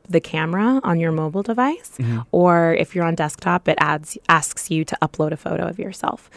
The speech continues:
Speaker 1: Um, we ask you to be in plenty of natural light, to take it of the back of your hand,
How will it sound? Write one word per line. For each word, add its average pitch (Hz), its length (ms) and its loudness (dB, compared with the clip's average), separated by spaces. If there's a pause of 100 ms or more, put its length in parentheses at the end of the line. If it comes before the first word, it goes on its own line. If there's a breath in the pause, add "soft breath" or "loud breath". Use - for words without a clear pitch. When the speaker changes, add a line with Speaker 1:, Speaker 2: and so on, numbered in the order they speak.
(320 loud breath)
Speaker 1:
Um, 170 220 6
we 175 80 0
ask 170 260 2
you 175 140 2
to 160 80 4
be 165 180 -2
in 156 320 -2 (240 loud breath)
plenty 196 260 2
of 190 80 2
natural 185 460 2
light, 175 480 2
to - 140 -4
take 170 240 0
it 180 40 0
of 165 120 -4
the 160 80 -2
back 156 260 -2
of 180 140 -4
your 170 120 0
hand, 165 600 -6